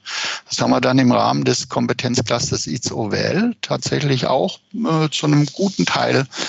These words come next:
entsprechend, äh, umsetzen können. Und, ähm, da, daraus lässt sich eben aber auch ableiten, was, äh, was letztendlich für,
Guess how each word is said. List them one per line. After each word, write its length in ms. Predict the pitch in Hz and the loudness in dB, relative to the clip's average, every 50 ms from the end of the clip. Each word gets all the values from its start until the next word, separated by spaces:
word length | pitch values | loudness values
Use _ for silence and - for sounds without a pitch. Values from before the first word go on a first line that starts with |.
| - - - - - - | -8 -8 -10 -12 -8 -6
entsprechend, 720 | - 127 127 - - 123 120 120 123 120 117 117 117 - | -4 -4 -4 -4 -2 -2 0 0 2 0 0 -2 -2 -2
äh, 160 | 143 117 110 | 0 0 0
umsetzen 720 | 113 135 135 127 147 151 - 156 165 - - - 170 156 - | 0 -2 -4 -6 -4 -4 -4 -4 -4 -4 -6 -10 -10 -12 -8
können. 440 | - 147 135 131 131 131 139 139 - - - - - - - - - _ | -6 -4 -4 -2 -4 -4 -6 -8 -10 -12 -14 -14 -14 -14 -16 -18 -10 _
Und, 380 | - 123 120 127 123 123 - | -2 0 0 0 0 0 0
ähm, 680 | 127 123 123 127 123 123 127 123 123 131 139 143 - _ _ _ | 2 4 4 4 4 4 2 2 0 -2 -4 -6 -10 _ _ _
da, 180 | - - - 139 | 0 0 0 0
daraus 460 | 139 135 143 131 131 139 139 - - | 0 0 0 2 2 2 0 0 0
lässt 240 | 139 135 127 - - | 0 0 0 -2 -4
sich 180 | 147 135 - | -6 -4 -2
eben 240 | 147 131 120 127 123 | -4 -4 -4 -6 -8
aber 480 | - - - 127 123 120 120 127 120 117 | -10 -8 -4 -4 -2 -2 0 -2 -2 -2
auch 320 | 123 127 131 - - - | -2 -4 -6 -8 -10 -8
ableiten, 840 | - 151 135 131 131 131 123 127 131 139 143 147 - - 131 127 120 | -6 -6 -4 -2 -2 0 0 0 0 -2 -4 -4 -4 -4 -4 -2 0
was, 460 | 117 117 117 - - - - - - - | 0 0 0 0 0 -2 -2 -2 -4 -6
äh, 420 | - - - 123 123 123 123 127 | -6 -4 -2 -2 0 0 -2 -4
was 500 | 127 127 123 117 113 - - - - - - 156 | -6 -6 -4 -4 -4 -4 -4 -6 -8 -8 -12 -12
letztendlich 720 | 147 139 147 127 120 - - 117 120 123 117 120 113 117 | -12 -10 -8 -8 -8 -6 -6 -6 -6 -6 -6 -6 -8 -8
für, 500 | - - - - 120 117 113 107 113 117 | -10 -10 -8 -6 -4 -2 -2 -2 -2 -4